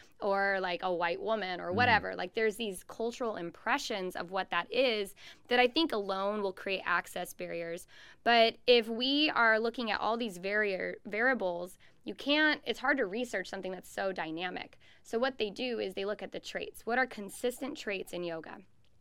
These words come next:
Speaker 1: And that is breath, self-awareness, or, like, um,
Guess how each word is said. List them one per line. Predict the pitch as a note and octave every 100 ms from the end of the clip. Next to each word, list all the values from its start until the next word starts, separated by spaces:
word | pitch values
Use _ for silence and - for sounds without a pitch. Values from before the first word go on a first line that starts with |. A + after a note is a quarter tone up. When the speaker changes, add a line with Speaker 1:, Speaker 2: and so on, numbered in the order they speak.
| - A#3
Speaker 1:
And |
that | G#3
is | F#3+ E3
breath, | F3+ F#3+ D#4 - - - - -
self-awareness, | - G3 G3+ C4+ A3 F#3+ F#3 A#3+ - - - - -
or, |
like, | F3+ F3 - -
um, | F#3+ F3 E3 E3+